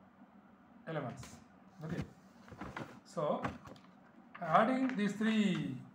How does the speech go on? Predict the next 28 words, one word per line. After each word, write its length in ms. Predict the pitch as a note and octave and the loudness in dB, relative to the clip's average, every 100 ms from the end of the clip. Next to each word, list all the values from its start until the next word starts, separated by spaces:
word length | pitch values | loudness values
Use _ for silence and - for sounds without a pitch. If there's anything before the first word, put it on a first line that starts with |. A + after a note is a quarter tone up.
| - - - - - - - | -20 -20 -20 -20 -20 -20 -6
leading 260 | F3+ G3+ F#3 | 2 4 6
diagonal 340 | F#3 F#3 E3+ | 6 6 4
elements, 380 | D#3 C#3 F#3+ B3+ - - | 2 2 2 2 -2 -12
so 400 | - E3 D3 C3+ - - - - - - | -8 -4 -2 -4 -10 -18 -20 -20 -20 -8
two 100 | F#3+ | -4
plus 200 | F#3 D3+ | -2 -4
two 120 | F#3+ | -4
plus 200 | D#3+ D3 | -4 -4
two. 140 | C3 - - | -8 -14 -18
So, 340 | - G3 C4 - - - - - - - - | -6 -2 -2 -4 -16 -20 -20 -20 -20 -16 -4
lambda 260 | E3+ F3 | 0 2
one 140 | E3 D#3 | 2 -2
is 100 | C3 | -4
two, 260 | E3 B3+ - - - | -2 -2 -2 -12 -10
lambda 260 | D#3 E3 E3 D#3 | -6 -2 -4 -4
two 80 | |
is 260 | D#3 C3 - - - - - - | -6 -8 -12 -18 -20 -20 -20 -12
three, 280 | - G3 C4 - - E3 | -2 0 0 -6 -12 -10
plus 240 | D3 - - D#3 | -8 -10 -12 -2
lambda 240 | F3+ F#3 | 2 2
three 180 | F3 F3 | 4 2
value 200 | E3+ E3+ | 2 0
is 100 | D3+ | -2
already 240 | D3+ D#3 | -2 0
known, 260 | D#3 F3 B3+ - D#3 | 0 0 -2 -6 -8
eight 140 | F3 E3+ | -6 -2
minus 240 | E3+ D#3 | -4 -4
two 180 | E3 | -6